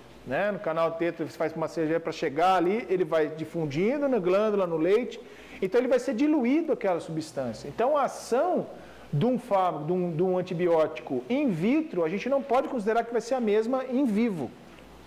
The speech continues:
Só que, por outro lado, a gente sabe que o antibiótico, que no caso aqui deu resistência, por exemplo, penicilina,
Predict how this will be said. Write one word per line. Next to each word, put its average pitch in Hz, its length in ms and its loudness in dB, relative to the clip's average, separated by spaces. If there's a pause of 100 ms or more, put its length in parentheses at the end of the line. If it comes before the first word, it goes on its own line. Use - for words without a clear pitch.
(580)
Só 262 180 2
que, 277 100 0
por 302 220 2
outro 359 360 4
lado, 226 220 6
a 202 40 -6
gente 226 160 -4
sabe 180 420 2
que 180 140 -2
o 262 140 2
antibiótico, 262 680 2
que 214 60 -2
no 202 100 0
caso 180 320 2
aqui 170 260 -2
deu 170 320 0
resistência, 170 600 -4
por 180 160 -2
exemplo, 170 380 0
penicilina, 180 720 0